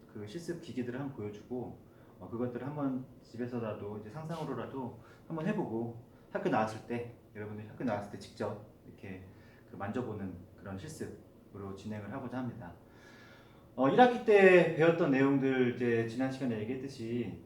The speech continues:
그 이번 시간 다시 이야기를 합니다. 요 내용이 가장 중요해요. 자동화 기계의 구성 요소는,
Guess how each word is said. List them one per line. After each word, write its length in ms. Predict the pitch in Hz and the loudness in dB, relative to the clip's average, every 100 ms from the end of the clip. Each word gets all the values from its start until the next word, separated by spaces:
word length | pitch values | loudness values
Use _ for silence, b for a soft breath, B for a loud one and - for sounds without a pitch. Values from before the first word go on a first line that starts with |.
| - - | -20 -14
그 580 | 107 104 98 95 87 85 - - | -10 -8 -6 -6 -8 -12 -18 -14
이번 220 | 117 143 | -6 -4
시간 180 | 143 131 | -4 -6
다시 440 | 113 107 139 110 | -8 -10 -8 -6
이야기를 200 | 107 107 | -6 -6
합니다. 320 | 135 127 98 95 104 | -6 -8 -8 -8 -4
요 260 | 147 170 | 2 4
내용이 320 | 143 120 123 123 | 4 4 2 -2
가장 260 | - 113 | -6 -8
중요해요. 600 | 113 98 95 110 104 90 - - B B B B | -8 -10 -10 -10 -10 -12 -16 -20 B B B B
자동화 440 | 139 135 196 190 | -2 4 8 8
기계의 920 | 165 151 135 131 123 110 - 120 120 117 | 6 4 4 6 4 2 -4 -2 -2 -2
구성 300 | - 151 107 | -4 0 0
요소는, 680 | 104 127 104 107 117 85 | 0 -2 -2 -2 -4 -4